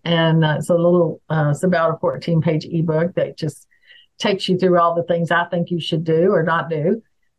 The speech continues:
Uh, so that's one way. And then the other way, and I'll give you this link a little later, is, uh, I'm offering a thirty-minute, uh, consultation with me for free. Anybody that wants to talk to me about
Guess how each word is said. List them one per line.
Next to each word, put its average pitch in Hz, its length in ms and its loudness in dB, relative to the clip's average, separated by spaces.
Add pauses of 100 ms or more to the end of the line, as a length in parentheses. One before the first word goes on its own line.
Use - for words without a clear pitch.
(140)
Uh, 160 280 2
so 190 160 0
that's 226 240 -2
one 190 240 2
way. 190 420 2
And 185 180 2
then 190 180 2
the 185 160 2
other 240 200 0
way, 160 480 2
and 170 120 0
I'll 165 160 0
give 185 200 2
you 185 120 4
this 170 240 -2
link 175 240 2
a 170 40 2
little 160 260 4
later, 165 520 2
is, 165 340 -2 (380)
uh, 160 280 2
I'm 185 180 0
offering 190 480 0
a 160 300 -2
thirty-minute, 190 600 2 (560)
uh, 151 320 0
consultation 196 800 0
with 208 200 0
me 208 460 2
for 165 240 -2
free. 190 560 0
Anybody 175 440 2
that 160 100 0
wants 175 220 0
to 185 100 -2
talk 180 300 -4
to 196 100 0
me 180 240 6
about 165 480 0